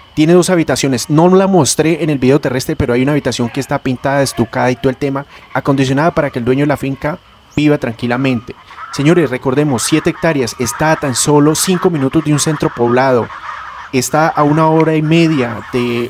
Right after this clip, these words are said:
una ciudad capital, en este caso de Yopal Casanare. En este centro poblado, a cinco minutos de esta finca de las siete hectáreas, ustedes van a tener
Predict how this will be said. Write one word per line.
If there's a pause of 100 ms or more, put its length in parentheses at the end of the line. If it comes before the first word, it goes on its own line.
(100)
una
ciudad
capital,
en
este
caso
de
Yopal
Casanare. (440)
En
este
centro
poblado, (240)
a
cinco
minutos
de
esta
finca
de
las
siete
hectáreas,
ustedes
van
a
tener